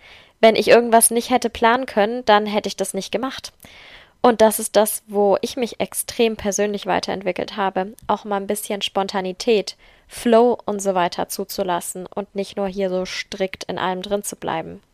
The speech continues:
In Q zwei jetzt, was jetzt angefangen hat, ist, das habe ich kurz erwähnt, ähm, das Thema Auslagern und Planung der Teamvergrößerung,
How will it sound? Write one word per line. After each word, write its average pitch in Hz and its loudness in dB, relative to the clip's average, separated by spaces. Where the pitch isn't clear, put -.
In 214 0
Q 208 -2
zwei 226 6
jetzt, - -2
was 202 -4
jetzt - -8
angefangen 190 -6
hat, 226 -4
ist, - -6
das 202 -6
habe 202 -4
ich - -12
kurz 196 -4
erwähnt, 202 -4
ähm, 196 -4
das 202 -4
Thema 214 -4
Auslagern 196 0
und 202 -12
Planung 208 0
der 202 2
Teamvergrößerung, 185 -4